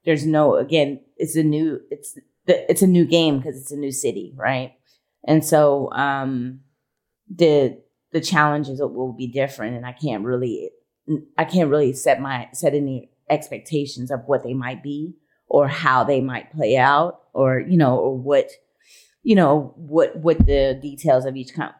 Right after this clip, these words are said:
I mean, competition would be. Like, I don't know. So, so the pressure for me was,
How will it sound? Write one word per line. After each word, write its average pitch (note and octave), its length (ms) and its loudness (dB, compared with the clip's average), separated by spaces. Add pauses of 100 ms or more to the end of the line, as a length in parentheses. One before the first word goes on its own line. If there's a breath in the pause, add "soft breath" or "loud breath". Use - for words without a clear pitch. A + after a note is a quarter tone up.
(120)
I E3+ 80 2
mean, D3+ 320 2
competition C3 640 -2
would A#2+ 160 -6
be. C3+ 280 -8
Like, C3 200 -2
I B2 100 2
don't C3 200 -2
know. C3 440 -6 (160)
So, A#2 400 2
so B2+ 220 -2
the C3+ 100 -2
pressure D#3 380 -2
for A#2 120 -16
me C3 220 -2
was, B2 400 -8